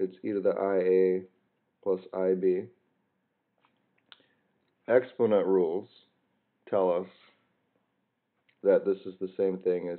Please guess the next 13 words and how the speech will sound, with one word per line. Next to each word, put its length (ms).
e 100
to 80
the 100
I 440
A 380
times 480
e 100
to 80
the 100
I 220
B. 260
And 240
now, 580